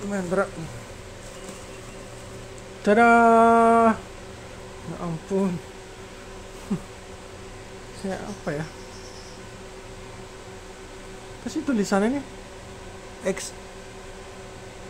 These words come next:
X L R B gitu loh. Nah, X L R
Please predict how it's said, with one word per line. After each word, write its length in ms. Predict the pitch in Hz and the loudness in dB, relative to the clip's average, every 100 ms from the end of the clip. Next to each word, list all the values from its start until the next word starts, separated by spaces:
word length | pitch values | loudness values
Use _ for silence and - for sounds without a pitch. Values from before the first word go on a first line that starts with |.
| - - 196 | -14 -8 -6
X 260 | 196 - - 202 | -4 -6 -6 0
L 160 | 208 - | 0 0
R 180 | 196 170 147 131 | -2 -2 -4 2
B 240 | 190 196 156 | 4 4 2
gitu 80 | 165 | -4
loh. 180 | 156 135 - - - 170 | -6 -8 -10 -14 -12 -8
Nah, 180 | 165 147 - - - - | -8 -10 -12 -14 -8 -6
X 160 | 196 - - | -6 -8 -4
L 240 | 202 202 190 | 0 0 -2
R 300 | - 196 | -2 -2